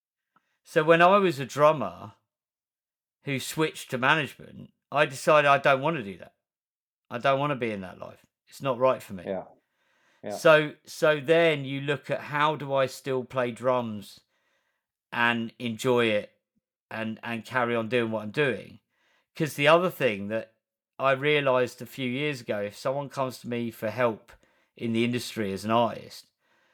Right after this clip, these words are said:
Speaker 1: I'll ask them, the first question I ask is, "If you never made any money out of this, would you still be doing it?"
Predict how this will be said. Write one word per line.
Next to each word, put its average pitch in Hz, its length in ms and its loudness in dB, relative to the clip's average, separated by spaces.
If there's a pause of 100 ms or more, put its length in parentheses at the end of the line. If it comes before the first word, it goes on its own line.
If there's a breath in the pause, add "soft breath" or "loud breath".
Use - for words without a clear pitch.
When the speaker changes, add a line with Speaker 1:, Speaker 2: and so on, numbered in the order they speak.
(340)
Speaker 1:
I'll 139 240 6
ask 135 280 0
them, 120 300 -8
the 127 80 -12
first 160 420 -2
question 127 340 -6
I 123 300 0
ask - 200 -12
is, 107 200 -10 (540)
"If 151 260 -4
you 160 120 -2
never 147 300 0
made 127 360 0
any 123 220 -2
money 123 320 -2
out 92 220 -6
of 90 60 -18
this, - 400 -20 (140)
would 117 200 -10
you 127 120 -8
still 127 280 -4
be 113 120 -10
doing 127 380 0
it?" - 160 -20